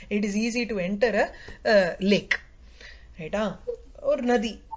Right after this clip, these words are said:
நதியில வந்து வ-, கரை புரண்டு ஓடுறது நதி, அந்த நதியில வந்து இறங்குறதுக்கு அங்கங்க காட் பண்ணி வச்சிருக்காளோ இல்லையோ கங்கால அந்த இடத்துல எல்லாம். So, அது மாதிரி வேணும் நமக்கு. அது இருந்ததுன்னா நுழைஞ்சுடலாம். But the problem is, பரந்து,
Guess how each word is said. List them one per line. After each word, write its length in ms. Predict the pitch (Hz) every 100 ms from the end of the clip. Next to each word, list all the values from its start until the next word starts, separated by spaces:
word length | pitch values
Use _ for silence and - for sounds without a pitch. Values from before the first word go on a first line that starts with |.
| -
நதியில 480 | 233 285 339 311 269
வந்து 280 | 254 294 269
வ-, 160 | 185
கரை 240 | - 233 254
புரண்டு 560 | 247 277 339 233 262
ஓடுறது 240 | 285 262 220
நதி, 420 | 196 185 214 -
அந்த 360 | - 247 247 208
நதியில 480 | 220 247 330 277 240
வந்து 400 | 233 254 330 247 214
இறங்குறதுக்கு 640 | 208 214 294 277 254 262
அங்கங்க 560 | 320 220 214 233 285 311
காட் 320 | 226 233 247
பண்ணி 200 | 247 240
வச்சிருக்காளோ 480 | 226 208 220 214 208
இல்லையோ 180 | 240 226
கங்கால 580 | 185 202 202 190 185 208
அந்த 320 | 202 190 185
இடத்துல 180 | 185 196
எல்லாம். 240 | 185 175 - - - - - -
So, 180 | 392
அது 240 | 427 349 320
மாதிரி 260 | 311 339
வேணும் 340 | 359 233 214 185
நமக்கு. 480 | 165 160 160 - -
அது 140 | - 285
இருந்ததுன்னா 680 | 208 254 392 370 302 330 240
நுழைஞ்சுடலாம். 720 | 190 302 294 294 220 170 - - -
But 140 | 170 160
the 220 | 175 180
problem 480 | 254 254 190 175 175
is, 40 | 180 - - - -
பரந்து, 800 | 185 208 220 208 214 208 208